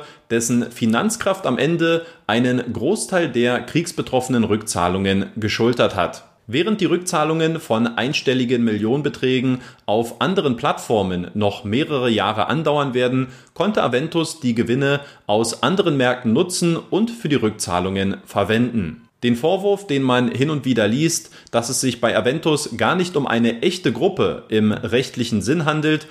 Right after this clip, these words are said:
und dass dadurch auch die beworbenen Gruppen- oder Konzerngarantien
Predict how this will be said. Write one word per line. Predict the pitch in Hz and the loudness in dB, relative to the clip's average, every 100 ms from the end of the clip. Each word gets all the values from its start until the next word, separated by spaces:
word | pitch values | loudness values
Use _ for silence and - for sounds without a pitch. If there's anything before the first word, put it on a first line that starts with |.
| - _ | -20 _
und | 123 127 - 120 | 0 0 0 -2
dass | 117 | 0
dadurch | 120 175 156 104 - | 2 2 2 -2 0
auch | 104 107 - | 0 0 -2
die | 110 | -4
beworbenen | 104 98 104 120 120 107 | 0 0 2 2 2 0
Gruppen- | 104 175 180 185 175 - | 0 0 0 -2 -2 0
oder | 117 107 | 2 2
Konzerngarantien | 107 107 101 113 131 135 127 123 131 135 | 2 -2 -2 -2 -2 0 2 2 2 0